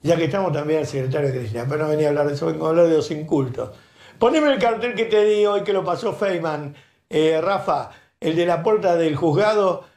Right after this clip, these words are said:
con el pelotudo que escribió esto. Porque, eh, viste que nosotros somos muy pelotudos los argentinos, somos, ya estamos caracterizados en el mundo por garca y pelotudo. Encima pedimos crédito.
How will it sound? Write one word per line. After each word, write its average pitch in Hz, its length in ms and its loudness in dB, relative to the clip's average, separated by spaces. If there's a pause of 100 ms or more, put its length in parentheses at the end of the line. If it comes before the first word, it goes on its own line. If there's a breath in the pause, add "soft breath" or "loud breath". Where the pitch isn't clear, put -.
con 160 180 0
el 160 140 2
pelotudo 170 540 4
que 151 80 0
escribió 175 420 4
esto. 131 520 -2 (340 loud breath)
Porque, 175 960 2
eh, 170 40 -8
viste 233 280 -2
que 180 240 2
nosotros 214 400 0
somos 170 220 4
muy 175 200 2
pelotudos 156 440 2
los 156 160 2
argentinos, 147 640 0 (300 loud breath)
somos, 170 400 2
ya 185 100 4
estamos 175 300 -2
caracterizados 156 640 2
en 165 60 0
el 170 60 0
mundo 175 240 2
por 185 200 2
garca 220 300 2
y 156 120 0
pelotudo. 147 540 2
Encima 196 320 2
pedimos 170 280 2
crédito. 135 420 0